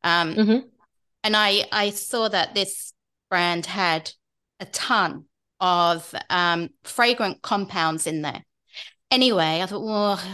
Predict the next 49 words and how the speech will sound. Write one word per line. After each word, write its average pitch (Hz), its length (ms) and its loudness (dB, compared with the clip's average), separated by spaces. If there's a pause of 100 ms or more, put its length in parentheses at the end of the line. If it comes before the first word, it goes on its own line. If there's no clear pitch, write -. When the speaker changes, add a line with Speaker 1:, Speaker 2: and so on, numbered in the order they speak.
(120)
Speaker 1:
I'm 190 120 0
not 190 160 -2
so 196 180 -2
sure," 175 360 -2
but 170 260 -2
I, - 180 0
I'll, 175 300 -2
I 175 80 -10
just 175 180 -8
wanted 175 240 -10
to 175 60 -14
get 170 160 -12
a 170 40 -12
sample. - 440 -8 (520)
I 240 80 4
went 285 280 2
in 175 320 2
and 190 240 -2
the 185 40 -8
girl 185 180 0
was 185 100 -8
like, 202 220 -4
"Oh, 254 180 6
no, 190 240 4
we 185 100 -4
can't 190 260 -4
give 175 120 -10
you 180 80 -4
a 156 40 -6
sample. 165 760 -2 (480)
Um, 190 380 2
you 262 260 0
have 247 280 -2
to 214 100 -4
book 208 220 -4
an 196 280 -4
hour 247 320 2
consult 180 800 -2
and 214 100 -4
I 226 120 2
have 233 240 -2
to 214 100 -10
make 196 220 -4
sure 180 340 -2
that 180 140 -2
I 196 220 4
get 190 140 0
Speaker 2:
Mm. - 160 -14
Speaker 1:
the - 60 -18